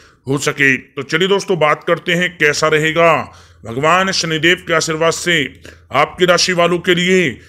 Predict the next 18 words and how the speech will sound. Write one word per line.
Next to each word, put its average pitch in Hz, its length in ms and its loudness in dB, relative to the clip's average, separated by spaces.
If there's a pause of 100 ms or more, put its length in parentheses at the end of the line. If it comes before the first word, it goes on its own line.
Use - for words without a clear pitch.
(200)
बाईस 147 520 0
जुलाई 160 420 2
से 180 180 -2
अट्ठाईस 170 580 -2
जुलाई, 160 340 0
यानी 165 420 -2
कि 170 140 -8
इन 175 120 -6
सात 170 420 0
दिनों 156 280 -4
का 147 440 0 (240)
यह 123 280 -2
महत्वपूर्ण 135 760 -4
समय। 135 680 -2 (580)
दोस्तों, 151 680 -4 (320)
यह 147 260 0
समय 175 440 0
आप 151 420 0